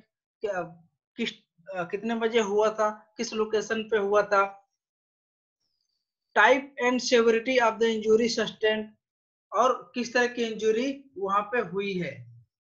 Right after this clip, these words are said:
Then whether the injured person had been given first aid, had returned to work or had been sent to hospital, क्या वो जिसको चोट लगा था उसको first aid दिया गया, क्या वो काम पे लौट गया या वो hospital के लिए भेजा गया। ये सब चीजें क्या करना है आपको,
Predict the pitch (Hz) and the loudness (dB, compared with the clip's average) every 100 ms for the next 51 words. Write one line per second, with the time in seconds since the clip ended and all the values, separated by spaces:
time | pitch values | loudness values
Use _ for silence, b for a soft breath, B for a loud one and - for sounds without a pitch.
0 | _ _ _ _ 156 233 277 277 - _ | _ _ _ _ -2 0 0 -2 -14 _
1 | _ 165 196 220 262 262 254 240 214 233 | _ -4 2 4 4 6 4 4 2 2
2 | 240 240 226 254 233 214 220 233 220 214 | 4 2 2 2 0 0 -2 -4 -8 -6
3 | 233 - 208 - 226 226 _ _ _ 175 | -8 -2 -4 -2 -6 -6 _ _ _ -4
4 | 196 214 214 233 226 226 220 226 226 220 | 0 0 0 -2 -2 0 2 2 2 2
5 | 214 190 202 208 226 220 214 214 214 214 | 2 2 -2 -2 -6 -6 -6 -8 -2 -2
6 | 202 208 208 202 _ _ _ - 226 233 | -2 -8 -8 -10 _ _ _ -2 2 4
7 | 233 220 226 - 226 - 220 220 220 214 | 2 0 -6 -4 -6 0 0 2 0 0
8 | 226 220 220 233 - 170 - 214 180 185 | 0 -2 -4 -12 -12 -14 -6 -6 -4 0
9 | 208 220 226 220 b b _ _ 233 220 | 0 2 -2 -2 b b _ _ 0 0
10 | 202 - 214 - 202 190 190 185 190 214 | 0 -6 -8 0 0 0 0 2 2 2
11 | 214 226 226 B B 185 220 233 190 190 | 2 0 0 B B -6 0 2 0 -2
12 | - 175 202 190 202 220 170 165 165 147 | -8 -12 -12 -10 -8 -8 -6 -2 -2 -2
13 | 147 165 202 208 214 - 208 220 220 208 | -6 -2 -4 -4 -10 -10 -6 -6 -4 -6
14 | 214 202 196 196 254 269 _ | -6 -2 -4 -2 -6 -6 _